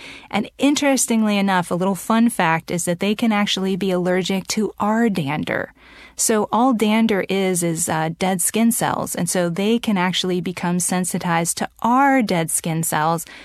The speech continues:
just like we are sensitized to them.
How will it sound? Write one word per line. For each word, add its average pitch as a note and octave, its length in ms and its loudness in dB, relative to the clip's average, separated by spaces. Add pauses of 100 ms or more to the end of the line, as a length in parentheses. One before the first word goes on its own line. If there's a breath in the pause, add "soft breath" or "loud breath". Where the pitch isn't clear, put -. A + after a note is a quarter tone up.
(140)
just G#3 320 0
like F3+ 240 -2
we F#3+ 460 0
are E3+ 200 0
sensitized E3+ 720 -2
to F3 100 -2
them. D#3 560 -2